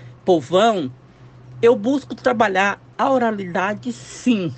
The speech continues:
de forma a me fazer entender. Mesmo que esta oralidade, às vezes,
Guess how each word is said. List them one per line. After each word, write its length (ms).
de 200
forma 400
a 40
me 120
fazer 360
entender. 600
Mesmo 580
que 220
esta 300
oralidade, 840
às 180
vezes, 540